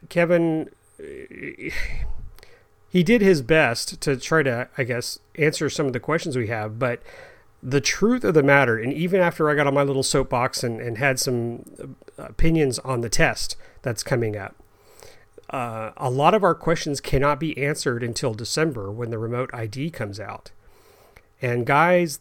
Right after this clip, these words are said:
the, the problem with this is we are in such a dark <laughs> room. You know,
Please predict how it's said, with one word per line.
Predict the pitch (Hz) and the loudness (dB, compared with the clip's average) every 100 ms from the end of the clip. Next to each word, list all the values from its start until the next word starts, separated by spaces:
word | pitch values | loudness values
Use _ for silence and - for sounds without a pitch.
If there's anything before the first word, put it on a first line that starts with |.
| - | -14
the, | 139 120 | -12 -10
the | 120 117 | -10 0
problem | - 170 233 269 | 2 4 2 -2
with | 147 120 | -2 -2
this | 127 120 127 | -4 -4 -4
is | 113 | -4
we | 120 190 | -4 -2
are | 180 | 0
in | 135 120 | -2 -2
such | - 156 160 - | -4 -4 -6 -10
a | 123 110 104 120 _ | -10 -10 -12 -20 _
dark | - 131 160 180 - - - _ _ - | -4 0 0 -2 -6 -8 -8 _ _ 8
<laughs> | - - - 185 175 | 8 8 4 0 0
room. | 180 127 160 185 131 107 107 - - - 160 | -4 -4 0 2 0 -4 -10 -14 -18 -8 -2
You | |
know, | 131 120 | 0 0